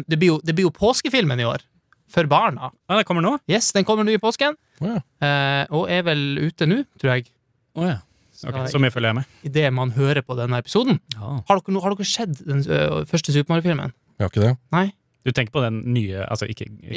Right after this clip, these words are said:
Speaker 1: Ikke den
Speaker 2: ikke åttitallet.
Speaker 1: nitti, jeg tror det er nittitallet, men ja.
Speaker 2: Nittitallet, ja. Nei, jeg har sett den nye, eh, med sønnen min på,
Speaker 1: Yep.
Speaker 2: eh, fem og et halvt år.
Speaker 1: Likte du den, og likte han den?
Speaker 2: Han likte den veldig godt. Jeg,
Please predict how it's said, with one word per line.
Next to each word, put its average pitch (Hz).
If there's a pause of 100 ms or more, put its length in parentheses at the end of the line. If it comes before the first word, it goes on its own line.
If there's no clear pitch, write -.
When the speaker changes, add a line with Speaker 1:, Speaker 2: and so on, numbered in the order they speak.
Speaker 1:
Ikke -
den 143
Speaker 2:
ikke 139
åttitallet. 113
Speaker 1:
nitti, 101
jeg -
tror 151
det 147
er 131
nittitallet, 139
men 113
ja. 139
Speaker 2:
Nittitallet, 120 (160)
ja. -
Nei, 139
jeg 160
har 160
sett 143
den 160
nye, 120 (500)
eh, 120
med 110
sønnen 98
min 104
på, -
Speaker 1:
Yep. 139
Speaker 2:
eh, 98 (240)
fem 101
og 95
et -
halvt 101
år. 110 (240)
Speaker 1:
Likte 151
du 139
den, 165 (100)
og 135
likte 127
han 143
den? 113 (720)
Speaker 2:
Han 165
likte 131
den 120
veldig 117
godt. - (400)
Jeg, 127